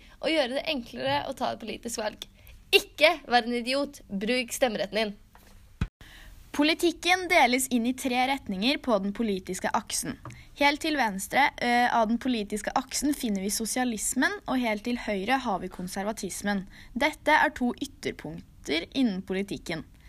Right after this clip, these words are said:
Speaker 2: I midten av aksen har vi liberalismen, som har elementer fra begge sider sin ideologi.
Speaker 1: Konservatisme betegner en politisk tankeretning eller ideologi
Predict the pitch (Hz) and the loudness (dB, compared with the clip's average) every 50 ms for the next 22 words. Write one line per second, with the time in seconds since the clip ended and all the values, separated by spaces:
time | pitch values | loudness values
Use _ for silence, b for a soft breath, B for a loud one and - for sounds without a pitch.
0 | B B B B B - - 330 320 302 - - - 269 269 269 - - - - | B B B B B -2 0 0 0 0 -2 0 2 2 4 4 2 -2 -2 -4
1 | - - 277 302 339 349 320 285 240 208 220 220 220 220 214 233 254 247 226 208 | -4 -2 -2 -2 -2 0 0 0 2 2 0 -2 -2 -4 -2 -2 -2 -2 -2 -4
2 | - - - 233 254 285 330 320 - 262 233 233 226 214 - 220 233 240 233 220 | -4 -4 -2 0 0 0 0 0 -2 -2 0 -2 -2 -4 -2 0 0 2 2 0
3 | 202 180 185 - - 285 302 - 262 233 214 233 262 247 196 175 190 196 - - | 0 -4 -8 -4 -4 -4 0 0 0 0 2 0 -2 -4 -2 -4 -4 -4 -2 -2
4 | 240 214 175 175 190 202 202 202 - - 170 180 - - - 180 170 165 170 170 | -2 -2 -2 0 0 0 0 -2 -6 -6 -8 -8 -10 -10 -10 -10 -8 -6 -6 -6
5 | 170 180 185 190 - 160 - - - - - - - - - - - - - - | -4 -4 -4 -4 -6 -6 -10 -10 -14 -20 -20 -20 -20 -20 -20 -20 -8 -6 -6 -6
6 | - - b b b b b b b b b b b b b b b b - 302 | -6 -16 b b b b b b b b b b b b b b b b -4 -2
7 | 269 - 302 294 311 311 311 285 233 - - - 285 330 359 320 339 302 - 277 | 0 2 2 0 0 -2 -4 -6 -6 -6 -4 -2 -2 -2 -2 -2 -6 -6 -4 -4
8 | 233 220 220 220 220 233 240 233 - - 247 240 226 202 208 202 - 240 254 - | -4 -4 -6 -8 -6 -6 -6 -6 -6 -8 -6 -6 -6 -8 -10 -10 -8 -8 -8 -8
9 | - - - 302 247 220 - 208 202 190 202 - 269 294 320 320 - 277 254 247 | -8 -4 -4 -4 -4 -4 -8 -12 -12 -12 -16 -10 -8 -8 -8 -6 -6 -6 -4 -6
10 | 247 233 214 247 240 247 262 226 233 262 269 302 | -6 -8 -10 -10 -8 -8 -8 -8 -8 -6 -6 -4